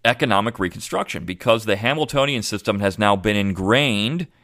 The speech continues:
in the central government. The South have been the block to that. They're no longer in the government. And so you see this period, it's really a continuation of Reconstruction. And so you go from Grant to Hayes. Now, again, uh, you know,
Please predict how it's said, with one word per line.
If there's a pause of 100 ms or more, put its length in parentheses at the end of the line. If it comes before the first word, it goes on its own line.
in
the
central
government.
The
South
have
been
the
block
to
that.
They're
no
longer
in
the
government.
And
so (240)
you
see
this
period,
it's
really
a
continuation
of
Reconstruction. (2000)
And
so
you
go
from
Grant (300)
to
Hayes. (400)
Now,
again, (400)
uh,
you
know,